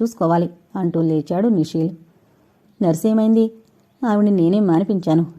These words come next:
నిద్రపోవడం తప్ప మరే పని లేదు ఆవిడకు. అంటే, అంటే నువ్వు మాతో ఉండిపోతావు తమ్ముడు? ఆశ్చర్యంగా అడిగాడు శ్రీపతి.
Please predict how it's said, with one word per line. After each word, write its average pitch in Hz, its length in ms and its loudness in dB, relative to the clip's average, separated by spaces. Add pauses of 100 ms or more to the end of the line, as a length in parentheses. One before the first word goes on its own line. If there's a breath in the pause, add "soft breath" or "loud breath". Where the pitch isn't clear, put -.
(460)
నిద్రపోవడం 196 540 4
తప్ప 185 240 0
మరే 190 460 4
పని 214 260 2
లేదు 180 240 4
ఆవిడకు. 185 360 2 (680)
అంటే, 208 340 4 (220)
అంటే 190 380 2 (160)
నువ్వు 202 180 2
మాతో 170 260 2
ఉండిపోతావు 233 480 0
తమ్ముడు? 240 380 4 (540)
ఆశ్చర్యంగా 196 520 0
అడిగాడు 160 340 0
శ్రీపతి. 160 500 -4